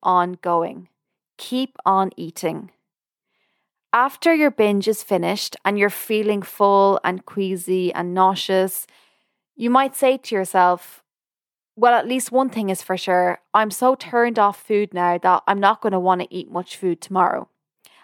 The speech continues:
At least I can make up for the damage I have done without any kind of temptation because I'm not gonna be tempted by food after eating all this much.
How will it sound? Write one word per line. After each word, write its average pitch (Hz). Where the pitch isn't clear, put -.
At -
least 240
I 214
can 190
make 208
up 220
for 196
the 185
damage 185
I -
have 185
done 175
without 196
any 202
kind 202
of 185
temptation 180
because 185
I'm 190
not 196
gonna 180
be 180
tempted 175
by -
food 175
after 170
eating 180
all 170
this 170
much. -